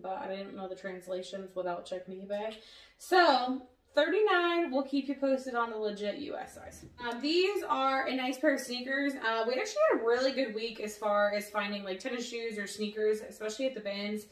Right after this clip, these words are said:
Um, these are a Nike Free, um, actually Nike Free, Free five point oh. They are men's.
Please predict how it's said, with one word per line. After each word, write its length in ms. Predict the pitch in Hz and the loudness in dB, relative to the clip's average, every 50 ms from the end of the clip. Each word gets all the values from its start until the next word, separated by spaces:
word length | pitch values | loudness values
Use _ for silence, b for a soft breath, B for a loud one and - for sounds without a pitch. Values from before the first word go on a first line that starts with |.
| B B B B B B | B B B B B B
Um, 300 | 202 202 190 196 196 208 | 0 2 2 0 -2 -2
these 380 | 254 285 302 311 339 349 311 | 0 0 2 2 0 0 -2
are 540 | - - - 233 233 233 226 226 226 226 226 | -2 0 0 2 4 4 6 6 4 4 2
a 260 | 226 226 220 220 214 | 0 -2 -2 -2 -2
Nike 400 | 214 220 220 240 - 254 233 214 | 0 0 -2 -2 -4 -6 -10 -12
Free, 720 | 214 - - 320 330 339 320 311 302 302 294 302 - 311 - - | -12 -10 -8 -6 -4 -2 -2 0 0 -2 -2 -4 -6 -8 -6 -4
um, 420 | 220 214 214 208 208 208 208 208 - 226 | 0 0 2 2 2 2 0 0 0 0
actually 300 | 233 226 - 247 233 214 | -2 0 0 0 0 0
Nike 340 | 220 202 202 - 220 202 | 0 0 0 0 -2 -2
Free, 260 | - 226 226 220 226 220 | -2 -2 -2 -2 -4 -6
Free 360 | - - - 262 262 262 262 247 | -10 -10 -4 -2 0 0 0 0
five 320 | - 220 214 202 202 - | 0 0 -2 -2 -2 -2
point 160 | 220 208 202 - | -4 -4 0 2
oh. 240 | - 285 269 269 | 2 4 4 4
They 120 | 254 233 - | 2 2 2
are 140 | - 196 202 | 0 0 0
men's. 580 | 220 262 285 302 294 294 294 302 294 - - | 0 0 0 0 0 0 0 -2 -2 -6 -12